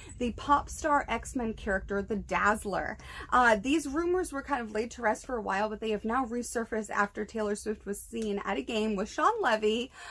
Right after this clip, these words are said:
uh, Ryan Reynolds, and Hugh Jackman, who are all going to be in Deadpool three. So there is potential that we could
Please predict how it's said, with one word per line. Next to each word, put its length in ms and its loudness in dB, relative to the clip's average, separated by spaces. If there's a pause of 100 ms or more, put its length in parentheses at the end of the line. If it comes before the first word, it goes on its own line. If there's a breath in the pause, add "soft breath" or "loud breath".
(180 loud breath)
uh, 260 10
Ryan 440 4
Reynolds, 580 2
and 180 0
Hugh 220 -6
Jackman, 480 -2
who 160 -4
are 120 -2
all 260 2
going 240 -2
to 80 -12
be 160 -2
in 140 -2
Deadpool 380 -4
three. 340 -4
So 420 -4 (320 loud breath)
there 140 8
is 240 2
potential 480 0
that 120 0
we 120 -2
could 180 -6